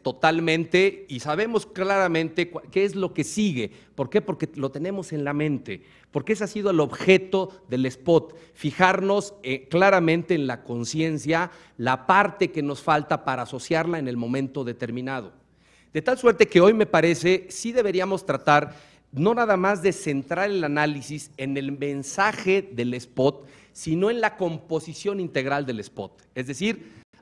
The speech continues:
advertir que hay un sujeto activo del spot y que debemos calificarlo. No es lo mismo que sea un actor, eh, famoso, no es lo mismo que sea un futbolista, no es lo mismo que sea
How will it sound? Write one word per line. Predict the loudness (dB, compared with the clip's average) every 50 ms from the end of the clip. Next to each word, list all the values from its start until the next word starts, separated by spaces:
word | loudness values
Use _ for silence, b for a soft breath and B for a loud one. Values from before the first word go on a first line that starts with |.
| b
advertir | -6 -4 -2 -2 -4 -2 -4 -4 -4 0
que | 0 -2
hay | 0 0
un | 0 -2
sujeto | -2 -4 -6 -4 0 0 0 0 2 0
activo | 0 0 -2 -10 -4 -2 0 2 2 2
del | 2 0 -2 -4
spot | -6 -8 -2 2 4 4 4 2 0 -20 -20 b b b b b b
y | -12 -4
que | -2 -2 0
debemos | 0 0 0 0 0 -2 0
calificarlo. | 0 -2 -2 -2 -4 -6 -6 0 6 8 8 8 6 2 -2 -6 -8 -14 b b b b b b 0
No | 0
es | 2
lo | 2 4
mismo | 4 4 4 4 2 0
que | -2 -6
sea | -4 -2 -2 0 0 0
un | 0 -2 -2 -2
actor, | -4 -4 -2 4 8 10 10 10 8 6 2 -6 -12 b b b b b b b
eh, | -8 -4 -4 -4
famoso, | -4 -4 -2 2 2 4 4 2 2 0 -2
no | -2
es | -2 -2
lo | -2
mismo | -4 -2 -4 -4 -6
que | -8 -10
sea | -6 -6
un | -6 -2
futbolista, | -4 -4 -2 0 -2 -2 -2 -2 -4 -4 -4 -2
no | -2 -4
es | -4
lo | -4 -4
mismo | -6 -6 -6 -6 -8 -8
que | -10 -16
sea | -10 -6 -4 -2 -2 -2 -2